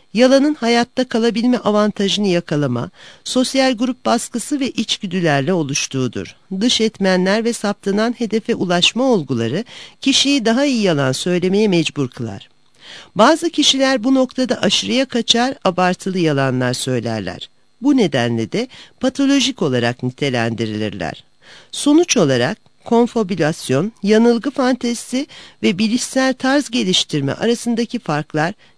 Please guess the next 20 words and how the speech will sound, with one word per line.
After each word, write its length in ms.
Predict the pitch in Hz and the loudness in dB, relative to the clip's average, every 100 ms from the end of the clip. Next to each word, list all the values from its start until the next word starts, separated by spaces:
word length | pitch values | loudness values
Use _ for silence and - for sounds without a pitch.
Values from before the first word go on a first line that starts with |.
| - | -2
nitelikten 760 | 220 - 233 196 - 180 156 | -2 0 -2 -2 -2 0 0
çok 400 | 139 185 247 - | -2 -4 -4 -4
niceliğe 580 | 180 196 185 185 156 139 | 0 0 0 0 2 0
yöneliktir. 800 | 117 110 101 101 - - - - _ _ _ _ _ _ - | 0 -2 -4 -6 -10 -14 -14 -14 _ _ _ _ _ _ -2
Bölüm 360 | 220 226 220 | 0 2 0
dört. 360 | 135 95 - - _ _ - - - - | 0 -2 -6 -18 _ _ -20 -20 -20 -4
Yalan 300 | 208 226 254 | 2 4 4
söylemeyi 580 | 262 - 233 226 233 247 | 0 0 0 2 2 2
nasıl 320 | 196 185 135 | 0 -2 -4
öğreniyoruz? 800 | 120 117 104 101 85 65 - - _ _ _ _ - - - - | -2 -2 -2 -4 -6 -8 -12 -16 _ _ _ _ -20 -20 -10 2
Yalanın 460 | 247 254 247 294 | 4 6 4 2
da 160 | 294 247 | 0 0
aynen 460 | 214 214 160 127 120 | 2 2 0 -2 -2
doğru 320 | 139 190 247 | -4 -2 -6
gibi 320 | 233 208 254 | -6 -4 -4
patolojik 760 | - 196 208 180 170 180 262 254 | -4 -6 -2 0 0 -2 -4 -2
ve 140 | 226 | 2
normal 400 | 190 190 196 214 | 2 2 0 -2
fonksiyonları 840 | - 220 - - 208 208 202 196 160 | -2 -4 -2 -2 0 2 0 0 -2
vardır. 520 | 127 104 - - | -2 -4 -8 -12